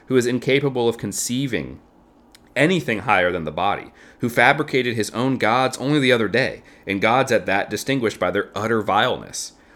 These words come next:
What sort of construction will he put on it? Is he not certain to take it in a crude,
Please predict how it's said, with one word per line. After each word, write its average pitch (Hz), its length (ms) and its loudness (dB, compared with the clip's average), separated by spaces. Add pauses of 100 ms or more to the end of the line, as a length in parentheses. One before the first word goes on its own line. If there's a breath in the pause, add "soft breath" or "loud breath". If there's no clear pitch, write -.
What 135 140 2
sort 147 180 2
of - 100 -4
construction 107 640 -2
will 101 120 -2
he 104 100 -8
put 101 180 -6
on 80 160 -4
it? 60 120 -16 (260 loud breath)
Is - 140 -4
he 135 140 2
not 123 260 2
certain 107 320 0
to 110 120 -4
take 107 280 0
it - 80 -2
in 90 100 -4
a 80 60 -8
crude, 107 500 -4